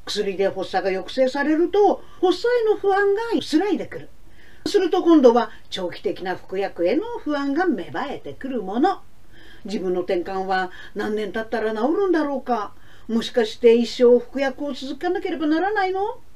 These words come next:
今回はそんな疑問にお答えするため、弾薬、抗転換発作薬の完全中止についてお話しするので、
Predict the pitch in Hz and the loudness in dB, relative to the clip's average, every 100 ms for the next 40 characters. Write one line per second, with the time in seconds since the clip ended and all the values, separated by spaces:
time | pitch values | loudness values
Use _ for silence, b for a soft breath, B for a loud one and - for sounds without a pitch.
0 | - - - 226 220 208 185 185 247 - | -16 -16 -6 -2 -2 2 2 4 4 2
1 | b b - - 185 320 427 427 415 330 | b b -14 -6 0 2 4 4 4 4
2 | 359 359 349 339 302 330 330 320 311 311 | 6 8 8 8 4 0 0 0 0 -2
3 | 302 320 359 - b b 180 208 392 403 | 4 6 6 2 b b -4 4 6 6
4 | 349 302 294 - b b b - 349 294 | 2 0 0 -2 b b b 0 2 4
5 | 214 214 190 202 214 214 226 208 - 202 | 0 0 0 0 -2 -4 -4 -4 -4 -6
6 | - 185 294 440 427 427 427 415 415 403 | -6 -4 -2 0 2 4 4 4 0 2
7 | 415 403 466 466 B 233 226 226 214 220 | 0 2 -2 -2 B -2 0 -2 -2 -2
8 | 214 208 202 311 | 0 0 0 0